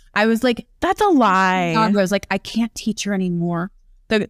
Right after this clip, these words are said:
Speaker 1: the
Speaker 2: That's a lie, folks at home. Do not believe her.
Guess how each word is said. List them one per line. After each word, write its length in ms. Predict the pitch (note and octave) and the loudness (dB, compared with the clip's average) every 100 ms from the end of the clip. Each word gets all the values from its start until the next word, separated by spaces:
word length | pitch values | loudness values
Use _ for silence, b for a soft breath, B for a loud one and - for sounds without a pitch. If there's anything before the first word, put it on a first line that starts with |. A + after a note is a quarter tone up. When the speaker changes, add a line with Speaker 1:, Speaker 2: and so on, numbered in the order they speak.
| - | -4
Speaker 1:
the 120 | A3 | -4
Speaker 2:
That's 240 | - C4+ C4+ | 0 -2 0
a 40 | |
lie, 500 | B3+ F#3 E3 E3 E3+ E3 | 0 0 0 0 -2 -2
folks 400 | F3+ F3 F3 - | 0 0 0 -4
at 100 | F3+ | -2
home. 320 | F3+ E3+ E3+ | -2 0 0
Do 160 | G3+ A3 | 2 2
not 160 | A3 | 2
believe 320 | A3+ F3+ D#3 - | 0 -2 -2 -2
her. 560 | E3 D3 D3 D3 E3 | -4 -2 -2 -4 -8